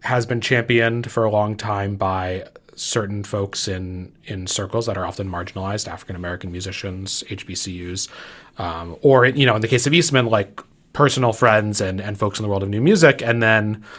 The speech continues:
there's an explosion of interest in scholarship and in performance. And then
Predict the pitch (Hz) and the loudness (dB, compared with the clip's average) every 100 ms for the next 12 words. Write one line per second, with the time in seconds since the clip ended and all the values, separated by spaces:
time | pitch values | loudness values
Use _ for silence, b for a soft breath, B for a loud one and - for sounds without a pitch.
0 | B - 117 120 120 143 143 127 117 113 | B 2 2 2 2 4 4 4 2 2
1 | 117 104 120 101 - 107 107 104 104 - | 2 0 -2 -2 2 2 2 0 -2 -2
2 | 131 110 110 98 101 - 95 92 90 - | -6 -4 -2 -4 -6 -6 -6 -6 -6 -8
3 | - B B B - 95 95 92 90 92 | -10 B B B -6 -2 -2 -2 -4 -8